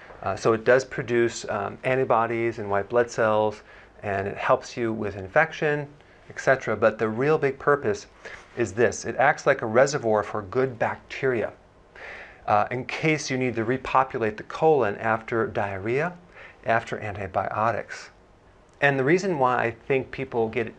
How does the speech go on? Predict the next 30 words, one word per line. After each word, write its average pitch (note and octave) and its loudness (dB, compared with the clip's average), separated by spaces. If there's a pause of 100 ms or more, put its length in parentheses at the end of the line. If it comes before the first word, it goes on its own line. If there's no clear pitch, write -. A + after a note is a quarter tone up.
(140)
sometimes A#2 -6
get A2 -2
it G2 0
infected G#2 -2 (300)
where A2 -2
they A2 2
have G#2+ 4
to A2+ -8
remove B2 2
it A2 -2
is A2+ -2
because C3+ -6
they're B2+ -4
just, A#2 -4 (320)
their A#2 2
diet A2+ 2
is A#2 -6
poor. A2+ -2
They're G#2 -8
eating G#2 -6
a G#2+ -6
lot G#2+ -4
of F#2+ -8
sugar. - -2 (380)
So A#2 4
if A#2 -4
you're A2+ 2
following D#3 2
my B2+ 2
recommendations, A2 -2